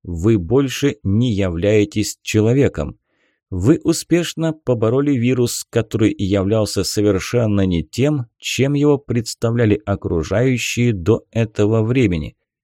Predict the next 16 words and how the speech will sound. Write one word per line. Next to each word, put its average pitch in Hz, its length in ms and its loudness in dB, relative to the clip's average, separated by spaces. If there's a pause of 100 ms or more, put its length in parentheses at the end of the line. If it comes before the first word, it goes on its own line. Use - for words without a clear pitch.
(120)
Вирус-паразит. 131 1600 0 (260)
Существо - 920 0
с 85 80 -8
другой 95 500 0
вселенной, 98 760 -2 (220)
колония 131 580 0
которых 143 680 -2
прибыла 131 440 0
на 120 120 0
планету 110 480 0
Земля 98 400 0
вместе 98 480 0
с - 60 -6
системой 107 640 0
и - 180 -8
теми, 139 500 -2